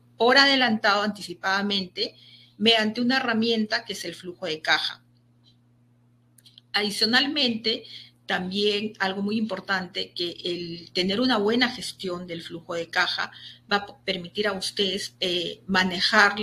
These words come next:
manejarse correctamente en un, en ambientes de incertidumbre, de crisis, como el que se ha vivido, por ejemplo, en la, en la, en la época de la pandemia, en el dos mil veinte. Aquí quería traerles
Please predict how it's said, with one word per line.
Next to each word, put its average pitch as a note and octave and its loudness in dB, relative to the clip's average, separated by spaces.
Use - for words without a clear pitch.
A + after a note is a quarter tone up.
manejarse G3 -4
correctamente G3 -2
en F3+ -10
un, F#3+ -10
en F#3+ 0
ambientes G#3 2
de F#3 -4
incertidumbre, F#3+ -2
de E3 -8
crisis, G#3+ 0
como F3+ -10
el E3+ -8
que F3 -8
se - -4
ha G3 2
vivido, G3+ 0
por F#3+ -4
ejemplo, F#3+ -4
en F3+ -6
la, E3+ -2
en E3+ -8
la, E3 -4
en F#3+ 4
la F#3 8
época F#3+ 4
de G3 6
la F#3 2
pandemia, F#3+ 4
en F3 -12
el F3 -8
dos F#3 -10
mil A3+ -4
veinte. A#3 0
Aquí D#4+ -4
quería A#3+ 0
traerles G3 -4